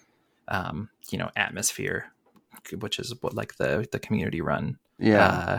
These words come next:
Speaker 1: custom firmware for the Switch. So
Speaker 2: That reminds me of a, a story that happened, um,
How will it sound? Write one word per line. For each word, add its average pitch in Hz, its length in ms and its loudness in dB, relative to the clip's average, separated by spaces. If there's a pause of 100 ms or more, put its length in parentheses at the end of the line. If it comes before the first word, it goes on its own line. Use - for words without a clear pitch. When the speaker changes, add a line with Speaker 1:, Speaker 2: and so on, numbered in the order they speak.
(120)
Speaker 1:
custom 101 380 4
firmware - 360 0
for - 140 -10
the - 80 -8
Switch. - 380 -2
So - 160 2
Speaker 2:
That 151 100 10
reminds 175 360 8
me 196 100 4
of 156 160 6
a, 117 400 8
a 107 80 0
story 113 640 2
that 104 140 0
happened, 101 800 -2
um, 95 580 -2